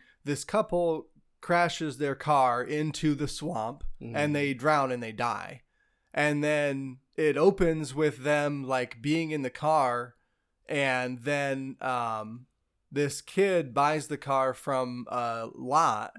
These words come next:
Speaker 1: and, you know, it was in a swamp, so it's, like, all trash, and he,
Speaker 2: Mm-hmm.
Speaker 1: there's a montage where he's cleaning it all up and everything, and then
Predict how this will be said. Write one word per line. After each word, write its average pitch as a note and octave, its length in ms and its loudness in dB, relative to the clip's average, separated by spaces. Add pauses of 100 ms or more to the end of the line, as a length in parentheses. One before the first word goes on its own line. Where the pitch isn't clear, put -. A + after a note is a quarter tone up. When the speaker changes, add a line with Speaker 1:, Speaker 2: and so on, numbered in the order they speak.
Speaker 1:
and, B2 540 -2
you E3 260 -2
know, C#3+ 160 4
it C#3 40 0
was C#3+ 160 -2
in E3 80 2
a C3+ 40 0
swamp, B2 400 0
so - 120 -6
it's, B2+ 120 -4
like, B2+ 160 -2
all B2+ 140 2
trash, A#2+ 540 -4
and B2+ 80 -6
he, A#2+ 200 -8
Speaker 2:
Mm-hmm. B2 120 -6
Speaker 1:
there's C#3 160 0
a D3+ 40 2
montage C3+ 680 2
where C3+ 140 0
he's B2+ 100 -2
cleaning D#3 360 0
it B2+ 40 0
all B2+ 220 4
up B2 180 0
and B2+ 100 -2
everything, B2 640 -2
and B2 160 -4
then C#3 320 -4